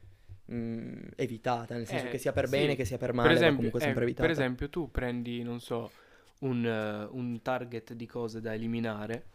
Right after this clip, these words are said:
Speaker 2: come, cioè,
Speaker 1: Mhm.
Speaker 2: non so, se questo ha, tutto questo gruppo di cose ha come, ha di, in comune la violenza, significa
Speaker 1: Mm.
Speaker 2: che la violenza va eliminata e, e quello è uno. E poi prendi tutta una lista di queste cose e cerchi di eliminarle dal,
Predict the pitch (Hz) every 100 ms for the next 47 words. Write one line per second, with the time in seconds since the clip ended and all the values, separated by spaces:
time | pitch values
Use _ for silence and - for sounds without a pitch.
0 | - - 117 113 110 110 123 139 117 -
1 | 117 156 - 147 147 143 127 135 151 151
2 | - 147 135 135 131 - _ 160 170 160
3 | 151 147 147 147 147 135 131 127 120 113
4 | 117 - - - - 131 120 135 127 123
5 | 120 127 131 123 135 139 131 139 131 120
6 | 117 123 156 139 120 120 127 123 120 113
7 | 120 113 117 113 117 117 113 110 123 113
8 | 117 120 135 135 117 113 117 107 120 117
9 | - 120 135 117 113 110 113 113 113 -
10 | - - - 165 196 156 139 135 175 175
11 | 151 135 135 135 - 127 120 123 - 165
12 | 131 117 120 143 - - 139 131 - 123
13 | 123 123 123 110 110 123 135 - - -
14 | - _ _ - 127 113 110 104 104 -